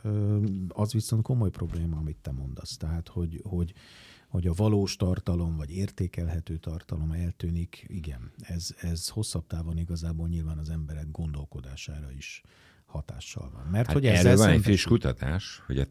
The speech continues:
Speaker 2: társadalmat mennyire károsan befolyásolja
Speaker 1: Butítja
Speaker 2: a leegyszerű-,
Speaker 1: konkrétan, igen.
Speaker 2: konkrétan teljesen butítja.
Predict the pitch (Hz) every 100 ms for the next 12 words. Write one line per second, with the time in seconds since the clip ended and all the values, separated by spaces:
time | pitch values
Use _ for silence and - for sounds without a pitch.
0 | - 98 80 - 71 64 64 65 76 90
1 | - - 73 71 67 67 69 - 64 62
2 | 60 - 60 60 - - 62 64 110 104
3 | 64 67 73 67 - 71 64 - 82 64
4 | 110 - 69 71 95 - 95 - 64 58
5 | - - - - - - - 85